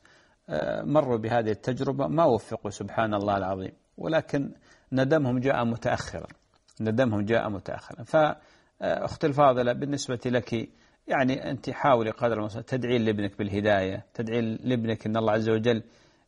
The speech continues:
يعني، آه، لا يعاقبه، لا يعاقبه. أخبريه بهذا، قد، يعني، ينتبه لنفسه في غفلة.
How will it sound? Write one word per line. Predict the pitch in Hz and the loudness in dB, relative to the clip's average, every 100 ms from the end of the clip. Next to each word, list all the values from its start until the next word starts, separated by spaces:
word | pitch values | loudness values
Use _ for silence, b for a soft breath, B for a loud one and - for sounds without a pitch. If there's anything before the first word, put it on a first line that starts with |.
| - | -2
يعني، | 123 110 110 110 110 - | 0 2 0 0 -2 0
آه، | 110 104 - | 0 0 0
لا | 113 139 | 2 4
يعاقبه، | 165 139 156 - 185 113 87 - _ _ _ 113 | 4 4 2 2 -2 0 -4 -6 _ _ _ -6
لا | 131 | 0
يعاقبه. | 147 107 110 - 98 95 - | 2 4 2 0 -8 -6 -6
أخبريه | - 165 220 | -4 0 0
بهذا، | 160 147 156 117 110 _ _ | 0 0 0 -4 -10 _ _
قد، | 127 147 147 | -4 -4 -2
يعني، | - 117 - 120 139 139 139 | -2 -2 -4 0 2 2 2
ينتبه | 165 - 147 139 | 0 0 0 2
لنفسه | 139 147 143 127 | 4 4 2 -8
في | - 131 | -2 2
غفلة. | 160 147 135 | 2 2 -4